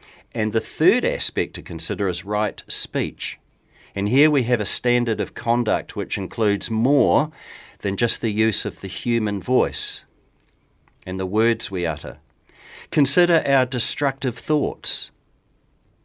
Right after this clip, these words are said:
and the need to work towards mental purity.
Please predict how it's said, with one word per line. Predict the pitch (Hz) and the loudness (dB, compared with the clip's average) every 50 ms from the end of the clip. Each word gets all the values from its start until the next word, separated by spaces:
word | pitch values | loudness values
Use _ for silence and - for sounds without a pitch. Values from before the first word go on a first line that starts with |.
| _ _ _ _ _ - | _ _ _ _ _ -4
and | 107 110 113 110 | -2 0 0 2
the | 110 | 0
need | 110 113 117 117 117 117 117 | 2 4 4 4 4 2 0
to | - - 113 | -4 -4 -2
work | 98 104 101 104 104 - | 0 0 0 0 -2 -6
towards | - 110 101 95 98 92 - - | -8 -4 -2 -2 -2 -2 -4 -4
mental | 104 101 104 101 - - 98 85 | -4 -4 -4 -4 -6 -6 -8 -8
purity. | - - 113 110 110 107 98 - 82 73 71 | -8 -4 -2 0 0 0 -2 -4 -6 -8 -10